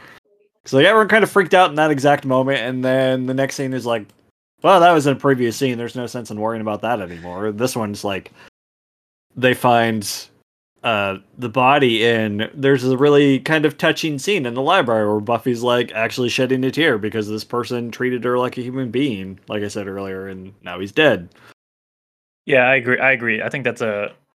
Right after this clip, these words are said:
Speaker 2: the first, like, any, like, for-, really truly emotional scene in the,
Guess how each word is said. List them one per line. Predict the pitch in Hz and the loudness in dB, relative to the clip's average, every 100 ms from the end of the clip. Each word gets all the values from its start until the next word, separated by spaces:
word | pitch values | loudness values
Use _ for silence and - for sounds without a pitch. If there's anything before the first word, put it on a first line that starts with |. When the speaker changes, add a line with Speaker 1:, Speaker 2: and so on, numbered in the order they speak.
| _ - | _ -14
Speaker 2:
the | |
first, | - 196 190 190 | 0 2 2 2
like, | 151 120 - _ _ _ _ _ _ _ _ - | 2 2 -4 _ _ _ _ _ _ _ _ -4
any, | 143 143 | 0 2
like, | 135 120 | 2 0
for-, | - 143 131 | -4 -8 -8
really | 139 165 143 | -4 -2 -2
truly | 175 147 | 0 0
emotional | 117 110 123 185 175 | 0 0 -4 -6 -8
scene | 175 190 190 190 | -6 -6 -6 -8
in | 185 | -6
the, | 185 180 | -6 -8